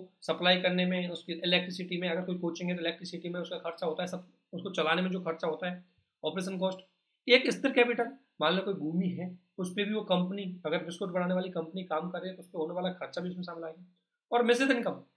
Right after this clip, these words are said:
मान लो उस company में घर, घर के रिश्तेदार भी आपस में काम कर रहे हैं, भाई भाई काम कर रहे हैं, तो उनकी कॉस्ट तो उसमें शामिल होगी नहीं क्योंकि वो तो घर के लोग हैं। तो उसको भी चूंकि जब हम calculate करेंगे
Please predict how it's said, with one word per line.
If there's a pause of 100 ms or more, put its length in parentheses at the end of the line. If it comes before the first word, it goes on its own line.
(140)
मान
लो
उस
company
में
घर,
घर
के
रिश्तेदार
भी
आपस
में
काम
कर
रहे
हैं,
भाई
भाई
काम
कर
रहे
हैं,
तो
उनकी (140)
कॉस्ट
तो
उसमें
शामिल
होगी
नहीं
क्योंकि
वो
तो
घर
के
लोग
हैं। (440)
तो
उसको (420)
भी (400)
चूंकि (400)
जब
हम
calculate
करेंगे